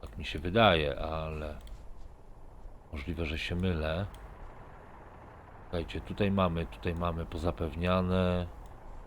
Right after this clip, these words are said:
paliwo, żeby było, nie? To jest bardzo ważne. Dobra, to byśmy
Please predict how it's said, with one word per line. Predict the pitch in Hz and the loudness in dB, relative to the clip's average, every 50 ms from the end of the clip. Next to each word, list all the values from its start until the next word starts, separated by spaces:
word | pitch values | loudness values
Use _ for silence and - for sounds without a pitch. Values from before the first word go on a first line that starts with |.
| - - - - | -14 -14 -4 2
paliwo, | - 95 95 92 85 82 80 73 | 4 6 6 6 6 4 2 0
żeby | 69 80 67 78 | 0 -2 -2 -4
było, | 71 - 80 76 73 78 78 78 | -6 -6 -6 -6 -6 -6 -8 -6
nie? | 78 80 85 90 98 95 - - - - - - - - - - - - - - | -4 -2 -2 -2 -2 -4 -6 -10 -12 -12 -12 -14 -16 -18 -18 -18 -16 -12 -4 0
To | 90 | 0
jest | 87 80 73 | 2 2 4
bardzo | 76 90 85 80 78 85 | 4 4 4 4 4 0
ważne. | 73 76 78 71 69 - 71 69 - - - - - - - - - - - - - - - - - - - - - - - - - - - - - - - - - - - | 2 2 2 2 0 -2 -8 -8 -8 -10 -14 -14 -16 -16 -18 -18 -20 -20 -20 -20 -18 -16 -16 -12 -10 -10 -10 -10 -10 -10 -10 -8 -6 -4 -4 -4 -4 -6 -8 -10 -2 4 6
Dobra, | 156 104 87 80 73 71 - - - - - - - - - - - | 6 8 8 6 4 2 0 -4 -10 -12 -14 -14 -14 -16 -4 0 2
to | 107 | 2
byśmy | 90 87 104 - - - 110 101 101 98 98 98 98 | 4 4 4 4 4 4 6 8 8 10 8 8 4